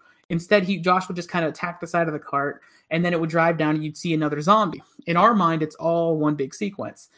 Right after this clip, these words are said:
So then they, like, they announce, they're like, "You know, sometimes you don't need elaborate things to make a scary, spooky sequence." And second place is the zombie g-, eating the girl. And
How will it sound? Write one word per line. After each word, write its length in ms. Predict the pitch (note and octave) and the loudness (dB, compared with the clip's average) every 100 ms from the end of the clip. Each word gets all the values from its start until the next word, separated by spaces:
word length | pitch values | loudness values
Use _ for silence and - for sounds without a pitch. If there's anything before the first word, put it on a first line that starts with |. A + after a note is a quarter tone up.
| _ _ _ - | _ _ _ -2
So 60 | |
then 180 | F#3 G#3+ | 2 4
they, 100 | A3+ | 4
like, 340 | G#3 F#3+ F3 - - | 4 2 -2 -8 -4
they 140 | F#3 | 0
announce, 300 | F#3+ F#3+ F#3 | 2 2 0
they're 80 | F#3+ | -4
like, 100 | F#3 | -2
"You 60 | |
know, 60 | G#3+ | -2
sometimes 360 | C4 C4+ C4+ B3+ | 0 0 0 2
you 60 | |
don't 180 | A3 G#3+ | 0 2
need 240 | G3 G#3+ F#3 | 2 2 2
elaborate 600 | F3 F3 F3+ G3 F#3+ F#3+ - - | -2 -2 2 4 4 2 -6 -2
things 420 | G3 G3 G3+ G3 | 2 2 0 -2
to 160 | F#3 | -4
make 260 | E3 D#3+ G3 | -2 -2 -2
a 40 | E3+ | -4
scary, 360 | - G3+ G3+ | -2 0 0
spooky 380 | G3 - G3+ F3 | -2 -4 -4 -4
sequence." 420 | F3 G#3 G#3+ G#3 | -4 -2 -2 -2
And 140 | F3 F3 | -2 -2
second 320 | A#3+ B3 G#3 | -2 -2 -2
place 340 | - F#3+ F#3 - | 0 0 0 2
is 480 | G3+ D#3+ F#3+ F#3+ - _ - - _ _ - | 4 4 0 -4 -14 _ -20 -20 _ _ -4
the 80 | F#3 | 0
zombie 560 | F3+ B3+ C4 B3+ B3 | 4 6 4 2 0
g-, 60 | G3+ - _ A3+ G#3+ | -2 -6 _ -10 -2
eating 280 | B3 B3 | 2 4
the 40 | A3 | 6
girl. 480 | G#3 G#3+ E3 - - _ _ | 6 6 4 0 -8 _ _
And 280 | F#3+ E3+ | 2 2